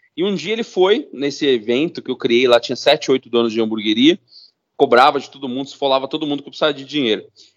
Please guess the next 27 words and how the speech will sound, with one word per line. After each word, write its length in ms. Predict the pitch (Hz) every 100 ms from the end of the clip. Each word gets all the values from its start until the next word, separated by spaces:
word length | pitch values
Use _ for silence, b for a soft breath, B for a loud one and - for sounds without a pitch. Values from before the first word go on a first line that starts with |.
| b b
E 120 | 139
aí 180 | 156 180
ele 160 | 208
foi, 340 | 220 - 175 202
cara, 240 | 202 139 139
e 80 |
ele 260 | 156 185 - -
comeu 400 | 196 165 175 190
um 80 |
hambúrguer, 240 | 151 156 180
ele 100 | 170
falou 160 | 190
assim, 120 | - 175
"Cara, 280 | 202 170 131
você, 220 | - 170 _ _
puta, 380 | 185 175 147 120 _ _ _
eu 280 | - 143 156
rodo 400 | 131 160 180 139
um 20 |
monte 260 | 131 170
de 60 | 170
hamburgueria 480 | 147 139 131 123 170
por 80 | -
causa 160 | 127
do 80 | 117
creme 180 | - 127
americano, 600 | 120 117 - 127 165 190